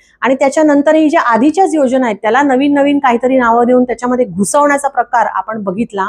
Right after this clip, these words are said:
आणि असं एक वेगळंच प्रकारचं राजकारण हे महाराष्ट्रात आपण बघत आहोत. आजही अनेक शेतकऱ्यांच्या हातातोंडाशी आलेलं पीक गेल्यामुळे ते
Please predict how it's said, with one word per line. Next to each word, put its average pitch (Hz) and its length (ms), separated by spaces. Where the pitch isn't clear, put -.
आणि 220 240
असं 196 180
एक 254 160
वेगळंच 208 520
प्रकारचं 247 380
राजकारण 214 520
हे 208 100
महाराष्ट्रात 196 480
आपण 190 240
बघत 170 280
आहोत. 156 160
आजही 294 600
अनेक 269 280
शेतकऱ्यांच्या 247 880
हातातोंडाशी 233 600
आलेलं 226 260
पीक 254 360
गेल्यामुळे 220 440
ते 226 360